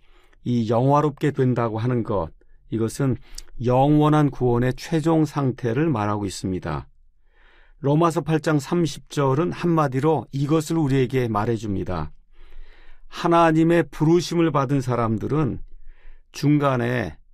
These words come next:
한 사람의 낙오자도 없이 백 퍼센트 의롭다 인정을 받고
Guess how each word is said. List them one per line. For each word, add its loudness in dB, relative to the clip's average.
한 0
사람의 2
낙오자도 2
없이 -4
백 -2
퍼센트 2
의롭다 2
인정을 0
받고 -4